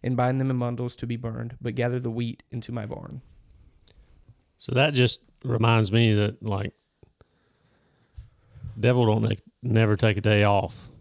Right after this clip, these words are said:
Speaker 1: Right.
Speaker 2: And, and you have to be working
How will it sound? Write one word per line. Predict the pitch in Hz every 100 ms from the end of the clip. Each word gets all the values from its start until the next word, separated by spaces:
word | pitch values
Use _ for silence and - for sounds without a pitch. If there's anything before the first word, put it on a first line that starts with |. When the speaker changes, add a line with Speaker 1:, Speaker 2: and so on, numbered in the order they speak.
| -
Speaker 1:
Right. | - 131 113 - - _ _ _ -
Speaker 2:
And, | 101 98 107 107 -
and | 104 98 98
you | 101 110 - - 101 _ _ - - _ _ _ _ _ -
have | 98 101 123
to | 101
be | 101
working | 101 107 - 95